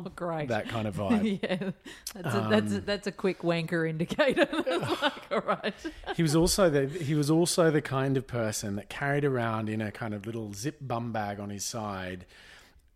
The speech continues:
Speaker 2: a container of antiseptic hand wash, and whenever he shook the hand of anybody of a different skin color, would make a very pointed,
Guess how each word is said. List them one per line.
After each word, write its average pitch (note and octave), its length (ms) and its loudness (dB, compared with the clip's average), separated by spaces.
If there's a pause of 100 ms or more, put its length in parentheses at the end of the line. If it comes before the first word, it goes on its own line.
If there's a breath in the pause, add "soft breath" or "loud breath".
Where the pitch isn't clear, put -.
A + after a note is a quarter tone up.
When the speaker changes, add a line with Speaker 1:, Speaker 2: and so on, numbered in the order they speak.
Speaker 2:
a A#2+ 120 -6
container A#2 840 -4
of G2 260 -8 (180)
antiseptic B2 720 -4
hand G#2+ 300 -6
wash, - 500 -10 (340 loud breath)
and B2 140 -6
whenever B2+ 300 0
he C3 220 -2
shook - 580 -6
the C3 100 -6
hand A2+ 400 -4
of G#2 120 -4
anybody G#2+ 440 -4
of G2 80 -6
a G#2 60 -6
different A2+ 320 -8
skin A2+ 260 -6
color, G2+ 300 -6
would G2 200 -10
make A2+ 280 -6
a A2+ 40 -8
very A#2+ 280 -6
pointed, D3 760 -4